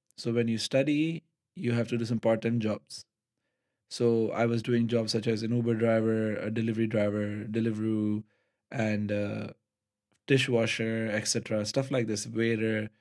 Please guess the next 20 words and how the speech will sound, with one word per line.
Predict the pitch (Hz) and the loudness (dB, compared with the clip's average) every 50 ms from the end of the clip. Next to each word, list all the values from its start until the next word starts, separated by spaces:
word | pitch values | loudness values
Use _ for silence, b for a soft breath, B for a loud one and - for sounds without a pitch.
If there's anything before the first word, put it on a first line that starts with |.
| _ _ _ _ _ _ | _ _ _ _ _ _
you | - 120 | -2 0
know? | 127 156 196 196 - - _ _ _ _ _ _ _ _ _ | 2 2 0 -2 -6 -12 _ _ _ _ _ _ _ _ _
And | - 120 123 123 123 120 117 - - _ | 0 2 2 4 2 2 -2 -4 -4 _
on | - 131 139 | -2 0 2
paper, | 143 170 165 190 180 | 2 2 4 4 2
it | 160 - | 2 2
seems | 165 143 131 | -2 -2 -2
pretty | - 131 120 | 0 2 2
easy. | 117 113 113 104 104 107 98 101 | 4 2 2 0 0 -2 -2 0
Like, | 104 107 104 101 | 0 -2 -2 -2
we're | 113 117 | -4 -4
coming | - 131 123 131 135 | -2 -2 0 0 0
from | 131 135 127 | 0 -2 -2
Pakistan, | 113 131 123 120 123 113 120 123 120 | 0 0 -2 -2 -2 -2 -2 -2 0
we | 120 117 | 0 0
go | 110 120 | 0 0
like, | 117 117 113 | 0 0 0
"You | 113 117 | 0 0
know | 120 127 | 0 2
what? | 127 127 131 131 131 | 2 2 2 2 0